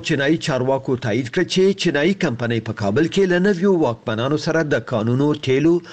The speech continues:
او ګازو پر پروژو خبرې کوي. په کابل کې د چین سفیر وانګ یو تایید کړی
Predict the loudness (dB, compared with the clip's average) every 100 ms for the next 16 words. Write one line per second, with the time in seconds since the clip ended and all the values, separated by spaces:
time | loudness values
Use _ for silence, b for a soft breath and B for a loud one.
0 | B -4 0 2 2 0 2 2 0 -2
1 | -2 -2 -2 -2 -4 -2 -2 0 -2 -2
2 | -4 -6 -10 B B B -2 0 0 0
3 | 0 0 0 -2 -2 -2 0 2 2 0
4 | -2 -2 0 2 2 2 0 0 0 0
5 | 0